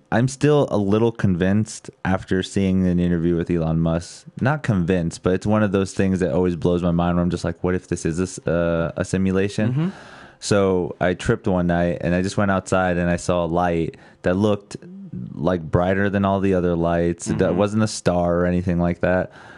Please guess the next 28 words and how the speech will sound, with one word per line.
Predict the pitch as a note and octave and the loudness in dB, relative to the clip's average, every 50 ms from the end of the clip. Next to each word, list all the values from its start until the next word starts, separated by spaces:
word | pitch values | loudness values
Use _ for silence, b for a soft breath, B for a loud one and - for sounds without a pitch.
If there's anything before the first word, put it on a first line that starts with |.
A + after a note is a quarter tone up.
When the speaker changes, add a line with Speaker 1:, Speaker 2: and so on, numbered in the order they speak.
| B B _ | B B _
Speaker 1:
but | - G2+ | 0 2
it | G#2+ G#2 - - | 2 2 0 -2
reminded | - F#2 G2+ G#2 G2+ F#2+ F#2+ G2 G#2+ A#2+ A#2+ B2 A#2 | 0 0 2 2 4 2 2 2 2 0 0 0 0
me | B2 B2+ B2+ B2+ B2 B2 B2+ B B B B B _ | 2 2 2 2 2 0 -2 B B B B B _
of, | - F#2+ F#2+ F2 F2 | 0 0 0 0 0
like, | F#2 F#2 F#2 F2+ F2+ F2+ E2+ - - _ _ _ _ _ - | 0 2 2 2 2 0 -2 -6 -14 _ _ _ _ _ -4
a | - F2+ | -2 -2
glitch | E2 D#2 - F2+ F#2+ G#2+ A#2+ C3 C3 - - - - _ | -2 -2 -2 0 2 2 2 0 -2 -6 -12 -14 -6 _
or | - F#2+ G2 F#2 | 0 0 2 0
a | F#2 | -2
failsafe | - - - G2 G2+ G#2 G#2 - - G2 F#2+ F#2 F2+ F#2 - - - - b b b b b b _ _ | -2 -2 0 2 2 0 0 0 0 0 2 2 0 -2 -4 -8 -16 -20 b b b b b b _ _
inside | - G2 G2 F#2+ - - F#2+ F#2+ F#2 | 0 0 0 0 0 0 2 2 2
of | F2+ E2+ F2 | 2 0 0
our | F2+ F2 | 0 0
simulation. | - - F2+ F2 E2+ E2 D#2 D#2 D2+ D#2+ D#2+ - - C#2 - - | 0 0 0 0 2 2 0 0 0 -2 -2 -4 -6 -6 -6 -6
Speaker 2:
For | - G#2 | -6 -6
sure. | F#2 - G#2 F#2 F2 F2+ G#2+ - | -6 -6 -6 -8 -8 -10 -14 -4
Speaker 1:
So | - A2 A2+ B2 | 0 2 2 4
it | C3 | 4
was | C#3 C#3+ C3 | 2 2 0
just | B2 B2+ A#2+ - - | 0 -2 -2 -4 -2
trippy | - C3+ B2 - G#2+ F#2+ F2 | 0 0 0 2 0 0 0
and | F2 - | 0 -2
stuff. | - - D#2+ D#2 - - | -2 -2 -2 0 -2 0
So | - F#2+ F2+ - | 0 0 0 2
I | D2 F#2 G2+ | 0 0 0
feel | G#2 - - G#2 G2+ F#2+ F#2 | 0 0 0 2 2 2 2
like | F#2 F#2 F2+ F2 E2 - - | 0 0 0 -2 -4 -6 -14